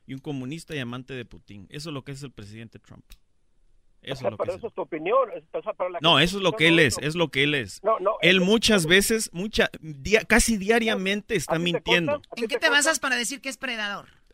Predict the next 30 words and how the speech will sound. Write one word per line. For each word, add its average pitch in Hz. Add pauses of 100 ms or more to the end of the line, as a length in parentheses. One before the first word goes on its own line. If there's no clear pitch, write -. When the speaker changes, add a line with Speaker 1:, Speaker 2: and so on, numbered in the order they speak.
Speaker 1:
Ah, -
Speaker 2:
¿A -
ti -
te -
Speaker 1:
Chocolata. 180
Speaker 2:
consta? 285 (560)
¿A -
ti -
te 220
Speaker 1:
Chocolata, 196
Speaker 2:
consta? 208
Speaker 1:
deja-, 254
déjame, 240
nomás 233
déjame 254
le 202
contesto 170
a 185
la 160
Choco. 123 (400)
La 160
razón, 175
Chocolata, 202
es 175
porque 170 (100)
hay 180
grabaciones 196
de 127
Trump, 196 (960)
de 120